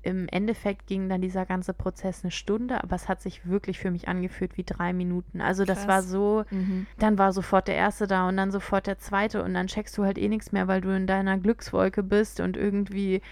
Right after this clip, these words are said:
Speaker 1: überhaupt nicht mehr weißt, wo oben und unten ist.
Speaker 2: Werden
Speaker 1: Mhm.
Speaker 2: sie dir dann auf die Brust gelegt, oder?
Speaker 1: Genau, dann wurden sie uns auf die Brust gelegt und dann wurden die aber auch direkt,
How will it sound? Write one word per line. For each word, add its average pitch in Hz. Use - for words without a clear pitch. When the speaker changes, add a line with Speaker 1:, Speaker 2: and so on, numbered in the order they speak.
Speaker 1:
überhaupt 208
nicht 220
mehr 202
weißt, 196
wo 190
oben 202
und 196
unten 220
ist. 196
Speaker 2:
Werden 214
Speaker 1:
Mhm. 214
Speaker 2:
sie 214
dir 208
dann 196
auf -
die 202
Brust -
gelegt, 339
oder? 214
Speaker 1:
Genau, 196
dann 185
wurden 196
sie 190
uns 190
auf 185
die 196
Brust -
gelegt 220
und 185
dann 185
wurden 185
die 185
aber 180
auch 180
direkt, -